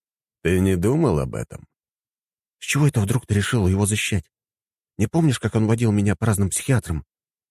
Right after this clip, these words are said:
«Помню. По крайней мере, тебя никто не хотел убить». «Всё, проехали», закончил я неприятный для себя разговор, который выводил меня из равновесия.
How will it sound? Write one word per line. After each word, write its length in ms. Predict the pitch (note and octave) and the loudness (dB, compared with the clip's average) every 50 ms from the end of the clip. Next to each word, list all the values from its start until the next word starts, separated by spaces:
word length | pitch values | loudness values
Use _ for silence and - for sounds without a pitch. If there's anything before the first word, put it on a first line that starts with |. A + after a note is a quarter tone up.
| _ _ _ _ _ _ _ - | _ _ _ _ _ _ _ -6
«Помню. 680 | D#2 E2 E2 D#2+ E2+ F2 F2 F2+ F#2 F#2 F#2 F#2+ F2 - _ _ _ _ _ _ _ _ _ _ | -2 -2 0 0 0 0 0 2 2 2 2 0 -2 -4 _ _ _ _ _ _ _ _ _ _
По 120 | - F2 | -4 -4
крайней 340 | E2 F#2+ F#2 F#2+ F#2 F#2 F#2 | -2 -2 -2 0 0 2 2
мере, 340 | F#2 F#2+ F#2+ F#2 F#2+ F#2+ F2+ | 2 2 2 2 0 0 0
тебя 320 | - F2+ F2 F#2+ F#2+ F#2+ | 0 -2 0 0 0 2
никто 300 | G2 G2 F2 - - F#2 | 0 0 -2 -2 -2 0
не 140 | F#2+ G2 F#2 | 0 0 0
хотел 340 | F#2 G2 D#2+ - F#2+ F#2 F#2 | 0 -2 -2 0 0 0 2
убить». 560 | F2+ E2 D2 D2 D2 C#2+ D#2+ A2 - - - _ _ _ _ _ _ _ _ _ _ _ _ _ | 0 0 -2 -2 -2 -2 -2 -4 -6 -8 -18 _ _ _ _ _ _ _ _ _ _ _ _ _
«Всё, 280 | - - - A2 F2 D2+ - | -6 -2 -2 0 -2 -2 -2
проехали», 500 | - - A#2+ G#2 F#2 E2+ - D2+ C2+ - - _ _ _ _ _ _ _ _ _ _ | -2 -2 0 0 0 -2 -4 -6 -8 -8 -12 _ _ _ _ _ _ _ _ _ _
закончил 500 | - D#2 D#2 D#2 - E2 D#2 D2 - D2+ | -6 -4 -4 -4 -2 -2 -2 -2 0 0
я 160 | D2+ D2+ D#2 | 0 0 0
неприятный 540 | D2+ D2+ D2+ - D#2+ D#2 D#2 D2 - D2 C#2+ | 0 -2 -2 -2 -2 -2 -2 -2 -2 -4 -4
для 140 | C2+ D2 D2+ | -2 -2 -4
себя 200 | - - D2 D2+ | -2 -2 -2 -2
разговор, 520 | D2 D2+ C#2+ C#2+ D2+ D2+ E2 F2+ F2 - - _ _ _ _ _ _ _ _ _ | -2 -2 -2 -2 -2 -2 -2 -2 -4 -6 -10 _ _ _ _ _ _ _ _ _
который 280 | - G2 - G#2+ G2 F#2 | -10 -6 -2 0 0 0
выводил 400 | E2+ F2+ E2+ E2+ E2 D#2+ F2 E2 | 2 0 0 0 0 0 0 2
меня 280 | E2 E2 D2+ D#2 D#2 D#2 | 2 2 0 0 0 0
из 120 | D2 D2+ | 0 -2
равновесия. 720 | D#2 D#2 D#2+ E2 D#2+ D#2+ D2+ C2+ - - - - - - | -2 -2 0 0 0 -2 -2 -4 -6 -10 -12 -14 -18 -20